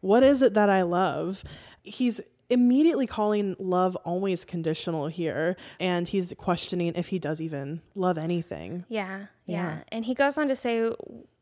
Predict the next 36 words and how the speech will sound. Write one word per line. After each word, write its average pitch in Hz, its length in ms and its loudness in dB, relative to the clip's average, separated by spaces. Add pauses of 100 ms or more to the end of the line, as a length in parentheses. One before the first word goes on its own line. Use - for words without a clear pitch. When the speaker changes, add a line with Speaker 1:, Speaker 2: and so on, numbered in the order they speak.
Speaker 2:
"Wasn't 262 340 0
loved 233 220 -2
enough 220 280 -2
as 214 100 -8
a 202 60 -12
kid. 190 460 -6 (120)
That's 220 280 -6
why 254 100 -2
I'm 262 120 -2
the 247 100 0
cautious 220 520 -4
type. - 380 -10 (360)
I 226 80 0
want 233 180 0
a 220 80 -2
sincere 214 520 -2
connection 185 540 -8
with 180 140 -10
others." - 640 -6 (500)
So 202 480 0
I 220 140 -4
think 269 240 -4
that's 247 240 -6
why 202 200 -2
he 254 140 -6
might 233 360 -8
be 220 100 -6
saying, 208 400 -6
like, 185 240 -8 (320)
love 196 320 0
is 190 220 -4
conditional 220 640 -4
here, 269 440 -2
is 208 200 -2
that 202 260 -4
he 214 420 -4